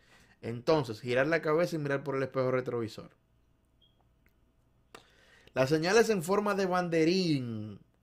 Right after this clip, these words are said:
usualmente, ¿qué indican? Las señales en forma de banderín usualmente indican A, zonas de no adelantar.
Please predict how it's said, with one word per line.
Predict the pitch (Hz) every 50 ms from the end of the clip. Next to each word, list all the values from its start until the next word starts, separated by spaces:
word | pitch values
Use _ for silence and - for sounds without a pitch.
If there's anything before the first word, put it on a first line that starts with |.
| _ _ -
usualmente, | 156 156 151 - 175 180 190 190 190 185 185 190 190 180 160 147 160 135
¿qué | - 160 165
indican? | 170 160 156 151 170 165 147 - 135 120 113 107 107 - _ _ _ _ _ _ _ _ _ _ _ _ _
Las | - 117 127 113
señales | 127 127 127 135 151 170 185 175 -
en | 160 143 -
forma | - 160 165 175 170 170
de | 156 156
banderín | 147 143 143 139 135 135 139 156 160 147
usualmente | 139 127 - 147 151 151 156 160 160 160 147 147
indican | 135 127 127 151 190 196 190 - 208 208 202 190 - - -
A, | 170 156 127 104 104 - _ _ _ _ _ _ _ _ _ _ _ _ _
zonas | - - 190 208 220 214 208 190 170 160
de | 170 165
no | 160 160
adelantar. | 160 156 151 143 143 135 120 - 143 139 143 156 170 - -